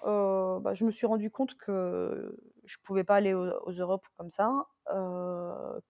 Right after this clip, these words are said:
que, enfin, en tout cas, que je voulais y aller le mieux préparée, euh, possible. Donc, on, on a retravaillé ensemble et voilà, je lui ai dit, «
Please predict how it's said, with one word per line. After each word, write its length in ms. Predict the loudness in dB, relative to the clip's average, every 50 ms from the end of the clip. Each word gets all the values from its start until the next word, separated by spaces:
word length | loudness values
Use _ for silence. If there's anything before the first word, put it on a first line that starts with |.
| _ -12
que, 460 | -8 -8 -6 -6 -6 -6 -6 -8 -8
enfin, 160 | -6 -6 -6
en 20 | -6
tout 140 | -6 -4 -2
cas, 120 | -2 0
que 140 | 2 2 0
je 140 | 0 0 0
voulais 260 | 2 4 4 4 6
y 80 | 4
aller 340 | 4 4 4 4 2 2 0 -2
le 520 | -2 0 0 0 0 -2 -4 -2 -2 -2
mieux 220 | -2 -2 -2 -4 -4
préparée, 520 | -6 -8 -12 -8 -6 -4 -4 -4 -6 -6 _ _ _ _ _ -12
euh, 180 | -10 -10 -8 -10 -12 -14 -16
possible. 320 | _ -12 -12 -10 -10 -12 _ _ _ _ -20 -20 -20 -20 -20 -20 -18 _
Donc, 240 | -10 -10 -10 -8 -8
on, 220 | -8 -6 -6 -6 -2
on 100 | 0 2
a 80 | 4
retravaillé 500 | 6 6 6 6 6 4 6 4 4 2
ensemble 560 | -2 -6 -4 0 2 4 4 6 4 4 2 0 -2
et 280 | -2 -2 -2 -2 -4
voilà, 220 | -4 -4 -6 -6 -8 -12 -18
je 140 | -14 -10
lui 80 | -8 -8
ai 40 | -6
dit, « 320 | -4 -2 0 0 0 -2